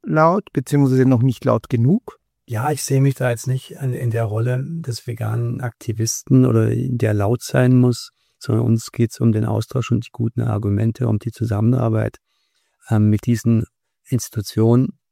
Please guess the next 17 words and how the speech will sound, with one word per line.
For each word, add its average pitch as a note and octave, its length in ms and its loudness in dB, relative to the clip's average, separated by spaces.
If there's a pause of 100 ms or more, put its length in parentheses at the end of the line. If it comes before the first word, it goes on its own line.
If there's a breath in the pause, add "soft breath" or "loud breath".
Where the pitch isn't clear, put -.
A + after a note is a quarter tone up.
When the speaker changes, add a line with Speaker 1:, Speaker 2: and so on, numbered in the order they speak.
(160)
Speaker 2:
die B2+ 220 4
was A#2 180 2
verändern C3 640 0 (600)
und, A#2 280 0
äh, C3+ 120 -4
die - 180 -4
auch - 160 -4
den A2 200 0
Markt G#2+ 440 -2
langfristig A2 640 -2
am, G#2+ 180 -4
am A2 80 -6
stärksten - 520 -4
beeinflussen A2 600 -4
aus G#2 200 -4
unserer G2+ 440 -2
Sicht. F#2+ 320 -8